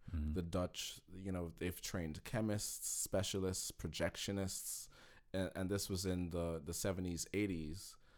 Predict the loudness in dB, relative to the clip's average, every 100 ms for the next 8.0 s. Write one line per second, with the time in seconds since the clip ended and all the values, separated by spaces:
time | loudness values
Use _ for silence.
0 | -20 -8 -2 2 2 2 4 4 6 8
1 | 8 6 6 6 6 4 2 0 0 2
2 | 4 4 4 2 2 0 -2 -8 -10 -2
3 | -2 -2 -2 -2 0 0 -2 -2 -4 -6
4 | 0 2 4 2 -2 -8 -6 -2 -4 -4
5 | -10 -14 -14 -18 -20 -20 -20 -8 4 6
6 | 8 8 6 8 6 6 4 4 6 2
7 | 4 2 4 0 0 0 2 0 -2 -10